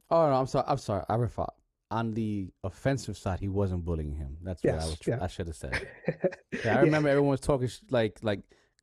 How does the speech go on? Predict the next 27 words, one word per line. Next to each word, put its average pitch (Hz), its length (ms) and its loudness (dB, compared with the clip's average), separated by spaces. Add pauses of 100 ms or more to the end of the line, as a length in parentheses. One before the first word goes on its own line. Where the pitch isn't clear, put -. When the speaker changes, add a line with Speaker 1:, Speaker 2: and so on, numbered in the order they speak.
(160)
Speaker 1:
"Bro, 120 140 2
he 120 140 2
weighs, 120 260 2
like, 104 180 0
a 95 60 -2
hundred 104 280 0
pounds. 90 420 -2
You 98 80 -4
tell 113 140 -4
him 104 140 0
you 101 120 0
can't 104 220 -2
do 92 120 0
anything 104 260 0
with 107 140 0
that?" 113 220 -2 (1400)
Speaker 2:
And 165 200 6
then 151 300 6 (160)
<laughs> - 460 0
it's 175 200 4
like, 156 280 2 (640)
I'm 185 160 4
also, 208 540 6 (200)
for 196 200 6
the 160 100 4
seventy-sixers 190 800 2
specifically, 139 560 0